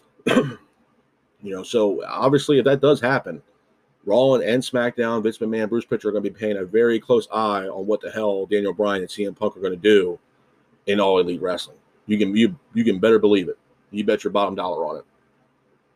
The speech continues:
You know, and they're gonna try to do their best to compete, man, but everybody is gonna be glued to the T V.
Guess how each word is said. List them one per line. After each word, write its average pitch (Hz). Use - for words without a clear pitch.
You 98
know, 95
and 98
they're 131
gonna 143
try 135
to 131
do 131
their 127
best 127
to 110
compete, 123
man, 92
but 95
everybody 123
is 104
gonna 107
be 98
glued 120
to 110
the 104
T 107
V. 92